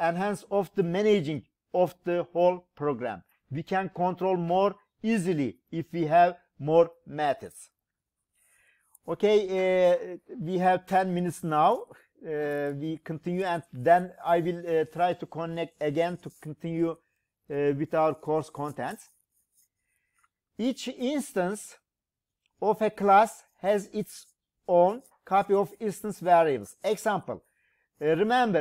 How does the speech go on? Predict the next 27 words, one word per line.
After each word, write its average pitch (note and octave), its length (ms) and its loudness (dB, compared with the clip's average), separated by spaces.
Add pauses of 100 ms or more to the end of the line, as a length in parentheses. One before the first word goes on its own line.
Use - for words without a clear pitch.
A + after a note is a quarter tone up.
in G3 120 -4
the G#3+ 80 2
first A#3 360 -2
semester, A3+ 600 -2 (640)
uh, D3 40 -10 (300)
in F3+ 160 -4
the G3 220 0
first G3+ 260 -4
parts G3 320 -2
of F#3 240 -4
this G3 180 -12
course, F#3 380 0 (340)
we, G#3+ 420 -4
uh, F3+ 400 4
spoke G#3 420 -2
about G3+ 360 2
the G#3+ 140 4
rectangle E3 800 -2 (400)
class. A#2 420 -6 (720)
And F3 240 0
we G#3+ 160 2
know, A3+ 420 2
uh, E3+ 320 2
rectangle A3 540 0
class, G3+ 460 -2 (540)
uh, D#3+ 500 0 (100)
has F#3+ 500 -2